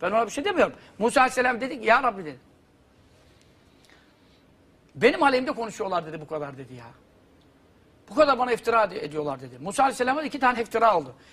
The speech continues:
Bir tanesi, e, e, İsrailoğullarıyla çıplak yıkanırlardı. Musa Aleyhisselam çı-, çıplak yıkanmazdı.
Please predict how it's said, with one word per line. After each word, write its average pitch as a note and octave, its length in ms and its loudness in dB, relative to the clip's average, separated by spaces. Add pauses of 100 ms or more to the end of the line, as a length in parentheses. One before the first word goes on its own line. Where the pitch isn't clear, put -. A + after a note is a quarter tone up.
(220)
Bir B3+ 80 0
tanesi, C4 380 2
e, A4 680 -10
e, G#3+ 40 -8
İsrailoğullarıyla B3 920 2 (140)
çıplak A#3+ 400 0
yıkanırlardı. D#3 640 -4 (340)
Musa G#3+ 200 -6
Aleyhisselam C#4 220 2
çı-, - 280 -14
çıplak A3+ 360 -4
yıkanmazdı. G3 600 2